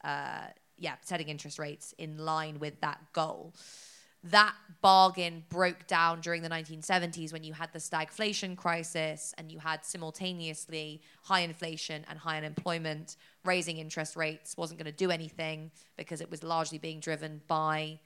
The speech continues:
um, supply side constraints, so by the oil price spike.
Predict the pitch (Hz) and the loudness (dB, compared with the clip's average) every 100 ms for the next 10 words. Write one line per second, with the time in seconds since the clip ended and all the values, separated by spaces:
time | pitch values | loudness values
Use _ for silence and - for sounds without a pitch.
0 | _ _ - 160 156 160 156 156 160 - | _ _ -2 0 0 -4 -12 -12 -14 -12
1 | - 190 202 180 170 165 156 156 156 151 | -10 -6 4 6 6 2 -4 -4 -10 -10
2 | 160 156 170 156 156 151 - 185 170 - | -8 -10 -12 -8 -8 -8 -2 0 0 -2
3 | 160 151 - 160 147 - | -4 -4 -2 -2 -2 -6